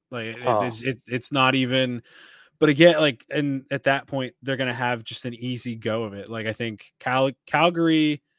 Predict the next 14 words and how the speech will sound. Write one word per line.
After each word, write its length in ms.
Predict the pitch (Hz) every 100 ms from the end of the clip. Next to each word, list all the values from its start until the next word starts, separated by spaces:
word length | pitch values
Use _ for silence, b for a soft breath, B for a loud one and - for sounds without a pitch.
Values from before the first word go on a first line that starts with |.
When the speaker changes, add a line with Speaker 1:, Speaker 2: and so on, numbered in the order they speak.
| _ _ -
Speaker 1:
Calgary 360 | 170 220 247 196
and 80 | 151
Edmonton 340 | 151 147 143
is 80 | 117
gonna 160 | 123
be 140 | 117 113
a 40 |
good 200 | 107 104
series. 540 | - 104 98 82 - - _ _ _ _ _ _ -
Speaker 2:
Oh 180 | 120 117
yeah, 260 | 110 98
that'll 300 | 110 123 120
be 120 | 113
fun. 380 | 107 170 160 156